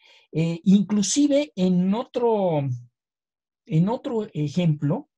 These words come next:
eh, se hace un mapa de la temperatura de un planeta que no vemos, ¿no? De un exoplaneta que no vemos. De hecho, creo que tiene que ver con el, con el siguiente. Bueno, por último, no puedo dejar de mencionar,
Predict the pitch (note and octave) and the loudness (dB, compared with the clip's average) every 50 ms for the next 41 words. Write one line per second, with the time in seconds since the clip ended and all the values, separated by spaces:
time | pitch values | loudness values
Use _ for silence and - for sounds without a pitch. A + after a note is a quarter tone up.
0 | _ _ _ _ _ - - _ _ _ _ _ - F3 F3 F3 F3 E3+ E3 - | _ _ _ _ _ -20 -20 _ _ _ _ _ -6 -4 -4 -4 -4 -4 -6 -4
1 | - G#3 G#3+ A3+ - - B3+ A#3+ A3 G#3+ A3 G#3+ - - G3 F#3+ E3+ D#3+ - - | -2 -2 -2 -2 -2 -4 -2 -2 0 0 0 -2 -2 -2 -2 0 0 0 0 2
2 | F3 D#3+ D3+ D3 - F#3 E3 E3+ E3 - - C4+ C4+ D4 C#4+ B3+ F#3 D3 D3 - | 2 2 4 4 2 0 2 0 -2 -2 0 2 4 4 4 4 2 -2 -4 -4
3 | - D#3 D#3+ F#3 G3+ G#3+ G#3+ - G#3 F3+ D#3 D#3 E3+ F3 E3 - - G3 C4 - | -4 -2 0 0 0 0 -2 -2 -2 0 2 2 4 2 0 0 -4 -6 -6 -8
4 | _ _ _ _ _ _ _ _ _ - E3 D#3+ F#3 G3+ G#3 G#3 G3 A3+ C4+ F#4 | _ _ _ _ _ _ _ _ _ 2 4 4 4 4 2 0 0 -2 0 0
5 | F4+ C4+ F#3+ D3+ - - - - _ _ - D#3 G#3 A3+ F#3 F#3 G3+ A3 G#3 - | 0 -2 -2 -4 -4 -6 -10 -12 _ _ -8 -8 -6 -4 -2 -2 -2 -2 -2 -4
6 | - - D3+ - D3+ D#3+ G3 G3+ G3 E3+ - D3+ D3 D3+ C#3+ C#3 B2+ B2+ A#2+ A#2+ | -6 -6 -4 -2 0 0 0 0 -4 -4 -2 0 0 0 0 0 -2 -4 -4 -4
7 | A#2+ - - _ _ _ _ _ _ _ _ _ _ _ _ _ _ _ _ _ | -6 -10 -16 _ _ _ _ _ _ _ _ _ _ _ _ _ _ _ _ _
8 | _ _ _ _ - E3+ E3+ - G3+ F#3 F#3 F3+ F3+ - D#3+ - F3+ E3 E3 - | _ _ _ _ -12 -12 -8 -6 -6 -6 -4 -4 -6 -6 -6 -4 -2 -2 -2 -2
9 | D3 C#3+ D3 D3 - C#3 C3 B2 A#2+ A#2+ A#2+ - - - A2+ A2 A2 A#2 - - | -2 -4 -4 -4 -4 -6 -4 -4 -4 -6 -6 -10 -10 -8 -6 -6 -6 -8 -10 -12
10 | - A#2+ - - - _ _ _ _ _ - - - - - A3+ A3+ A3+ - A3 | -14 -16 -20 -20 -20 _ _ _ _ _ -20 -20 -10 -4 0 0 2 2 2 2
11 | C4 F4 F#4+ F4+ - C#4 C4+ A#3+ B3+ C4 - - F#3+ G#3+ A3 G#3+ - B3 B3+ B3 | 4 4 4 4 2 0 -4 -4 -6 -6 -4 -2 -2 -2 -2 -2 -2 0 2 2
12 | A3 F#3+ D3 - G#3 A3+ A3 G3+ F3+ F3 D#3 - D#3+ D3+ E3+ G3+ A#3 - | 2 0 0 -2 -2 -2 -2 -2 -4 -4 -4 -4 -2 -2 -2 -2 -2 -4